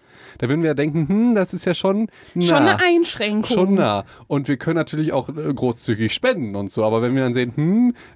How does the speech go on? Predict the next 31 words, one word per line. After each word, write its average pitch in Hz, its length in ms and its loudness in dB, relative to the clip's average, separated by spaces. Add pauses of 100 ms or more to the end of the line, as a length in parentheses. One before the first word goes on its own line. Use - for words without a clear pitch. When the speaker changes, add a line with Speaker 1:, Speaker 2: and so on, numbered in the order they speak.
(100)
Speaker 1:
ähm, 135 280 0
ich - 100 -6
kann 160 120 -2
jetzt 165 180 -2
kein 151 180 -2
Klopapier 208 420 -2
mehr 101 140 -2
essen, - 260 -2
weil 123 80 2
es - 100 -6
keins 127 220 -4
mehr 127 120 0
gibt“, 349 160 2
dann 135 80 2
denken 143 180 2
wir, 151 160 2
Speaker 2:
<laughs> 277 380 -2
Speaker 1:
„Oh 466 280 4
mein 508 220 0 (100)
Gott!“ 539 600 0 (320)
Speaker 2:
Oh 880 480 -6 (220)
ja. 453 260 0 (180)
Speaker 1:
Verstehst 330 220 -2
Speaker 2:
Und 349 60 0
Speaker 1:
du 359 40 0
Speaker 2:
genau 349 120 4
Speaker 1:
das 392 100 6
mit 381 60 2
dem 370 60 4
Speaker 2:
das - 80 0
Speaker 1:
Klopapier? 208 460 -4